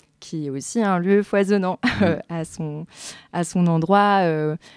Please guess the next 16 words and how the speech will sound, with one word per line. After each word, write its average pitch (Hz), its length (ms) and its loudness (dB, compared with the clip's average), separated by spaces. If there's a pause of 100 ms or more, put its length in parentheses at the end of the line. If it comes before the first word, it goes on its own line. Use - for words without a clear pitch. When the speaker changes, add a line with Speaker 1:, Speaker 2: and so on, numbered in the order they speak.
(160)
Speaker 1:
d'énergie 165 460 0
créative, 180 840 -4
culturelle, 180 760 -2
euh, 147 260 -2
artistique, - 720 -12 (460)
et, 185 220 2
euh, 160 420 0
qui - 160 -6
incarne 165 320 -2
aussi 180 240 0
un 185 360 2
lieu 202 200 2
d'expérimentation 180 880 -2
et 226 100 4
de 175 120 0
test. - 480 -8